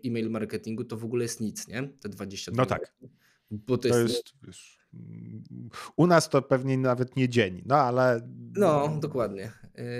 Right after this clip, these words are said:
Speaker 1: ale wiesz, ale to sprawia, że nas nie ma na żadnych jakichś czarnych listach. To daje duży komfort, jak wysyłasz tak mało, to, to
Speaker 2: Mhm.
Speaker 1: możesz sobie spokojnie to wysyłać i twoi klienci też nie mają z tym jakiegoś dużego problemu.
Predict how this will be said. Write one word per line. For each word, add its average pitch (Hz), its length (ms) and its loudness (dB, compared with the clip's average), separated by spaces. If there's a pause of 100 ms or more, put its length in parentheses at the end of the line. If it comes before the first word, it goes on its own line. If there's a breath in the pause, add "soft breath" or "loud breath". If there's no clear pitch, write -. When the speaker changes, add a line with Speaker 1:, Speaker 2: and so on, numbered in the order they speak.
(640)
Speaker 1:
ale 165 220 4
wiesz, 156 240 4
ale 143 200 0
to 170 120 -2
sprawia, 151 420 2
że 139 500 0 (200 loud breath)
nas - 200 -2
nie 147 120 -2
ma 175 120 0
na 143 120 0
żadnych 127 320 -4
jakichś - 320 -10
czarnych 113 380 -6
listach. 104 340 -8
To - 120 -8
daje 165 240 4
duży 165 280 -2
komfort, 107 460 -4
jak 107 140 -4
wysyłasz 107 400 -4
tak - 180 -8
mało, 110 380 -4
to, 147 300 -4
to 143 80 -12
Speaker 2:
Mhm. 147 180 -4
Speaker 1:
możesz 156 220 -4
sobie 147 240 -6
spokojnie 120 440 -6
to 107 100 -8
wysyłać 117 460 -6
i 107 40 -14
twoi 113 240 -8
klienci 107 340 -10
też - 400 -10
nie 113 100 -10
mają 107 180 -8
z - 100 -16
tym - 360 -12
jakiegoś 107 260 -12
dużego 104 300 -10
problemu. 101 540 -12